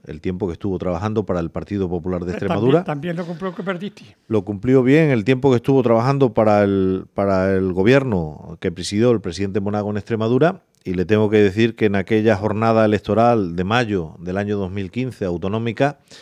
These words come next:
Speaker 1: el Partido Popular de Extremadura fue el quinto mejor resultado a nivel autonómico de toda España.
Speaker 2: Y le dice también que después perdió.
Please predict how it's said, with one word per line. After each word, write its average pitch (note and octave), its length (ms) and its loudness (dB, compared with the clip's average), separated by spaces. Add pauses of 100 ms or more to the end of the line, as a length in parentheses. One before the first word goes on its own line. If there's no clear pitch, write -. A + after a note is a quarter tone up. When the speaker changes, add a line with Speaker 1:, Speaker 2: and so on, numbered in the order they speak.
(160)
Speaker 1:
el F#2 140 -4
Partido G2+ 360 0
Popular G#2+ 320 -2
de G#2 80 -2
Extremadura G#2+ 560 0
fue A#2 300 2
el G2+ 200 -2
quinto B2 380 0
mejor F#2+ 280 0
resultado A#2 480 -2
a G2 60 0
nivel G2 240 0
autonómico A2+ 540 -2
de F2 60 -2
toda F2+ 200 -4
España. D2+ 460 -8 (920)
Speaker 2:
Y D#3 80 -8
le D#3+ 80 -2
dice D#3+ 120 -4
también F3 320 -6
que F3 80 -6
después E3 240 -4
perdió. C#3+ 380 -8